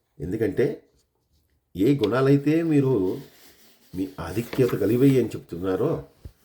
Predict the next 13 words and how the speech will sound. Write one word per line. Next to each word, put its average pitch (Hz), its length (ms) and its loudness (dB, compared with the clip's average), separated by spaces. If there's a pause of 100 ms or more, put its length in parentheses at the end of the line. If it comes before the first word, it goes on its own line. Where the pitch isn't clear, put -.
ఆ 87 40 -6
గుణాలు 85 320 -4
ఎప్పటికీ 73 320 -6
కూడా 78 160 -2
మంచివి 71 360 -4
కావు. 71 520 -4 (500)
అవి 78 140 -2
ఎప్పుడు 78 220 -4
కూడా 80 280 -2 (1040)
వినాశనానికే 78 640 -4
దారితీస్తాయి. 78 840 -4 (1400)
కాబట్టి 95 640 -2 (420)
అహంకరించకండి. 85 960 -2